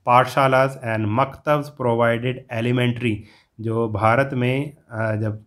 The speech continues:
अंग्रेज़ों के आने से पहले ही क्या भाई पाठशाला होती थी, मकतब्स होते थे जिसमें एलिमेंट्री एजुकेशन दी जाती थी।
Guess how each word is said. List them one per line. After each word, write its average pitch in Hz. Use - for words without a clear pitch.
अंग्रेज़ों 110
के 117
आने 113
से 117
पहले 113
ही 139
क्या 113
भाई 120
पाठशाला 123
होती 123
थी, 131
मकतब्स 117
होते 123
थे 131
जिसमें 131
एलिमेंट्री 156
एजुकेशन 123
दी 123
जाती 117
थी। 147